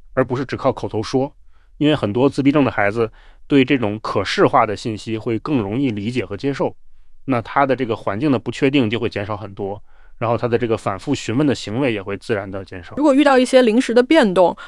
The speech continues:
Speaker 2: 或者说像体育课这种感官刺激比较强的课，还有什么其他的办法可以帮到他吗？
Speaker 1: 比如说体育老师会提前跟他说一下，今天操场上会有什么声音，然后这个活动的流程是什么，还有就是会采用一些小组的形式，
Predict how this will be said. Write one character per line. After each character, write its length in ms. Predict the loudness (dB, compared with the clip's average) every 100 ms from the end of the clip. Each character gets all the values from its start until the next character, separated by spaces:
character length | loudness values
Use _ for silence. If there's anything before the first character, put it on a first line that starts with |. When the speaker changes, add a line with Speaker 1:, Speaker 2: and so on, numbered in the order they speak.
| 2
Speaker 2:
或 140 | 6
者 60 | 6
说 120 | 4
像 160 | 2
体 180 | 0 -2
育 140 | -6 -2
课 180 | 2
这 120 | 2 2
种 160 | 0
感 180 | -2 -2
官 160 | 0 0
刺 180 | 0
激 120 | -2 -2
比 80 |
较 120 | -4 -6
强 320 | -8 -10 0
的 80 | 0
课， 260 | 2 0 0 -12 -4
还 100 | 2
有 80 | 2
什 100 | 2
么 60 |
其 160 | 0 0
他 140 | 0
的 80 | 2
办 120 | 0
法 120 | -2
可 120 | -4 -4
以 60 |
帮 180 | -4 -4
到 140 | -4
他 140 | -6 -10
吗？ 160 | -16 -18 -20 -4
Speaker 1:
比 80 | 0
如 100 | 4
说 320 | 4 4 2 -10 -20 -20 -8
体 140 | 2
育 60 | 4
老 160 | 4
师 220 | 2 0
会 220 | 2 2 0
提 200 | -2 -4
前 200 | 0 2
跟 100 | 2
他 100 | 0
说 300 | 2 4 4
一 100 | 2
下， 300 | 0 -2 -4 -20 -20 -10
今 200 | -2 2
天 260 | 4 4 4
操 160 | 2
场 140 | 2 0
上 160 | 0
会 100 | 0
有 80 | 0
什 80 | -2
么 80 | -4
声 240 | -2 0
音， 260 | 2 2 0 -6 -20 -8
然 100 | 0
后 80 | 2
这 80 | 4
个 120 | 2
活 200 | 2 0
动 120 | 0
的 80 | 0
流 240 | 0 0 -2
程 160 | -2
是 120 | -6
什 120 | -10 -12
么， 80 | -18 -20 -20 -20 -20 -4
还 140 | 4
有 160 | 4 4
就 80 |
是 100 | 2
会 160 | 2 0
采 200 | -2 -4
用 120 | -2
一 40 | 0
些 120 | 0
小 240 | 4 4
组 200 | 4 -2
的 80 | -6
形 200 | -10 -10
式， 240 | -6 -6